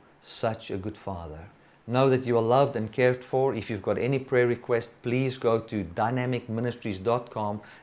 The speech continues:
click on Web Fellowship, and there you can contact any of our web pastors,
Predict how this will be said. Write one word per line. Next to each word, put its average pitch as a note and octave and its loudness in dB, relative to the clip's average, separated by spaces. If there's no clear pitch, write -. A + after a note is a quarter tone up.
click C3 0
on G2 -2
Web C3 4
Fellowship, G2+ -4
and F#2+ -8
there A#2+ 4
you A2 -2
can G2+ -6
contact G#2+ -6
any C3+ 0
of A#2+ 0
our G2+ 2
web G2 -2
pastors, G2 -6